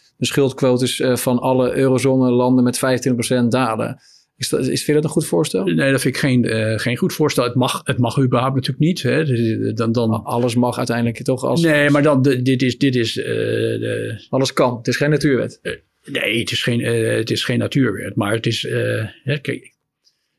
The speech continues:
Speaker 2: ik hecht er wel aan dat we, eh, binnen, binnen de, de, de rechtsregels blijven. Dat is juist een van de grote problemen. Dat is, eh, dat dat niet gebeurd is. Daar
Speaker 1: Nee.
Speaker 2: mo-, daar, daar, daar moeten we,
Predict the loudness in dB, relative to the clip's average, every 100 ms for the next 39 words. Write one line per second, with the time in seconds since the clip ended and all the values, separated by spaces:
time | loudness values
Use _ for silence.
0 | _ -4 0 0 2 2 2 0 0 0
1 | 0 0 0 0 -2 -4 -6 -6 -8 -10
2 | _ _ -10 -10 _ _ _ _ _ -4
3 | -2 -2 -4 -2 -2 -2 -2 0 0 0
4 | 0 0 0 0 2 0 -2 -6 -6 -10
5 | -10 -12 _ _ _ _ -6 -4 -2 0
6 | 0 0 0 0 0 0 0 0 0 2
7 | 2 2 0 0 -2 -2 -4 -2 -2 -2
8 | -2 0 0 0 -6 _ -4 2 2 2
9 | 0 0 0 2 2 2 0 0 -2 -2
10 | -2 0 0 0 -2